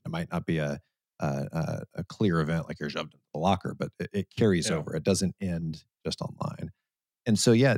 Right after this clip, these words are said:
Speaker 1: it, it, it's an interesting point you raise because it's, it, there's gray area, and a lot of schools wanna wash their hands. They don't wanna get involved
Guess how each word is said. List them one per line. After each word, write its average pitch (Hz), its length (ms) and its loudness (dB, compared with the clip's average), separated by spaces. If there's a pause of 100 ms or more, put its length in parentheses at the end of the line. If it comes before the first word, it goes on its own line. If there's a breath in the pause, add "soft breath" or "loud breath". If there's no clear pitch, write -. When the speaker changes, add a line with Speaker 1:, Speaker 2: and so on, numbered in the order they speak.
(120)
Speaker 1:
it, 127 160 0
it, 117 180 -2
it's 113 160 0
an 123 60 0
interesting 127 320 2
point - 260 -2
you 85 80 2
raise 82 240 0
because 90 280 -2
it's, - 340 -2 (120)
it, - 160 -6
there's 92 160 0
gray 98 420 2
area, 90 260 4
and 85 100 2
a 85 40 2
lot 110 140 2
of 101 80 2
schools 92 800 4
wanna 92 200 4
wash 87 240 2
their 85 160 -10
hands. 92 300 -2
They 85 100 -6
don't 87 240 -2
wanna 82 180 -2
get 82 140 -2
involved 76 680 0